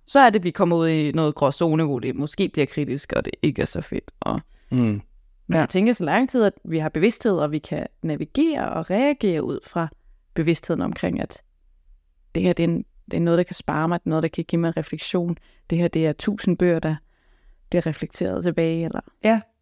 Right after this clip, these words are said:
Speaker 1: altså.
Speaker 3: For noget af det, mange siger også, det er, at det, den gør jo, det er, at den spejler mig hele tiden.
Speaker 2: Mm.
Speaker 3: Og så kan man sige, "Nå, men det er der måske også. Altså, lærer jeg, hvad en rigtig relation er, at blive spejlet hele tiden?" For det gør rigtige relationer jo ikke. Men,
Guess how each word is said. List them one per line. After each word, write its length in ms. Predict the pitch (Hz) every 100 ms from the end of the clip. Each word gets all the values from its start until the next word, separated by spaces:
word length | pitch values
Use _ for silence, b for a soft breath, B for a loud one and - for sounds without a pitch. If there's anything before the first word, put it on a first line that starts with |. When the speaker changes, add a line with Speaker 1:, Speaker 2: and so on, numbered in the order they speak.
| _ _ -
Speaker 1:
altså. 180 | 170 151 147 _ _ -
Speaker 3:
For 60 |
noget 160 | 202 226
af 60 | 240
det, 120 | 208
mange 240 | 185 208
siger 280 | 226 247 185
også, 200 | 160 -
det 100 | 202
er, 60 | 175
at 220 | 165 _
det, 140 | 220 220
den 200 | 233 214
gør 180 | 156
jo, 220 | 160 208 208
det 220 | - 170
er, 80 | 160
at 160 | -
den 160 | 175 160
spejler 440 | - 139 139 170
mig 140 | 156 139
hele 240 | 156 160
tiden. 400 | - 156 143 143 - -
Speaker 2:
Mm. 280 | 120 101 85 - _ _ _ _ _ _
Speaker 3:
Og 80 | 175
så 100 | 214
kan 40 |
man 80 | 208
sige, 140 | - 156
"Nå, 100 | 139
men 80 | 156
det 60 |
er 20 |
der 80 | 233
måske 320 | 185 - 147 123
også. 260 | - - -
Altså, 240 | 156 170 170 160 -
lærer 300 | 170 180 202
jeg, 120 | 196
hvad 140 | 156 175
en 120 | 185
rigtig 380 | 170 180 190 156
relation 400 | 147 147 175 170
er, 80 | 156
at 60 |
blive 140 | 165 160
spejlet 380 | 156 156 202
hele 160 | 185 185
tiden?" 280 | - 165 165
For 60 |
det 100 | 175
gør 140 | 185 175
rigtige 320 | 180 - 170
relationer 420 | 143 151 175 165
jo 80 | 147
ikke. 220 | 165 - _ _ _ _
Men, 460 | - 185 170 160